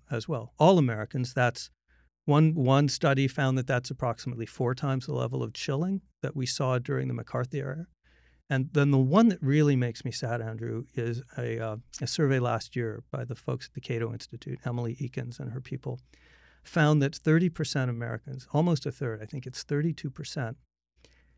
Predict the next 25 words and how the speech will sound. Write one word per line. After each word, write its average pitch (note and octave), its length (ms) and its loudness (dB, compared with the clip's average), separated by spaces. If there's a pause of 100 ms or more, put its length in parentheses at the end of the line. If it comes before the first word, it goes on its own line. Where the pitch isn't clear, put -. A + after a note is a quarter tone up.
(240)
said D3+ 360 0
that, C#3 180 0 (420)
that B2+ 280 0
they D#3 240 4
thought C#3+ 460 -2
that C3 240 -4
their, A#2 320 -4 (160)
their A2 160 -6
job C3+ 440 -4 (680)
or B2 120 0
their B2+ 140 0
career D3 340 2
opportunities C3 840 -2
would A#2+ 120 -6
be A#2+ 140 -6
in A2+ 120 -6
danger A#2+ 400 -6
if - 100 -8
they B2+ 140 -4
had A#2+ 200 -2
a A#2 40 -6
candid C3 420 -4
conversation A#2+ 680 -6
about A#2 240 -8
politics. C#3+ 640 -4